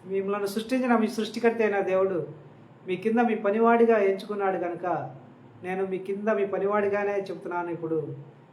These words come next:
మీ జీవిత రహస్యాల గురించి కానీ తెలుసుకోవాలంటే మీరు నాతో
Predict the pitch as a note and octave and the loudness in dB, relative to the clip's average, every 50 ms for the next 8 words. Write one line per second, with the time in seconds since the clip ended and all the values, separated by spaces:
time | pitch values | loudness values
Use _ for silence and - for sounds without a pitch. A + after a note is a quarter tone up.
0 | - - - - F#3 G3+ G#3+ G3+ - - A#3 B3+ C4+ A#3+ C4 A3+ G#3+ A3 A3+ A#3 | -20 -20 -14 -8 -4 -4 -2 -2 0 0 0 2 2 4 4 4 6 6 4 2
1 | A3+ A#3 A#3+ A#3 A3+ A3 G#3+ G#3 G3+ G3 F#3+ G3 F#3+ F#3 F3+ F3+ F#3 F#3 F3+ F3+ | 2 2 4 4 4 4 2 0 -2 -2 -2 -2 -2 -2 0 -2 -2 -4 -8 -10
2 | - - - - - - - - - - - - - - - G3+ G#3 - - A#3 | -14 -18 -20 -20 -20 -20 -20 -20 -20 -20 -20 -20 -10 -6 -4 -4 -2 -2 -2 0
3 | A3+ A3 G#3+ G3+ F#3+ F#3 F3 E3+ D#3 F3 F3 E3 D3 C3 B2 - - - - F3+ | 2 4 4 4 2 2 0 -2 -2 -2 -2 -2 -2 -4 -6 -10 -12 -14 -12 -10
4 | F3+ E3+ E3 F3 F#3 G3+ G3+ - G#3 G3+ G3 F#3+ F#3+ | -10 -8 -4 -2 -2 -2 -2 0 0 0 0 0 0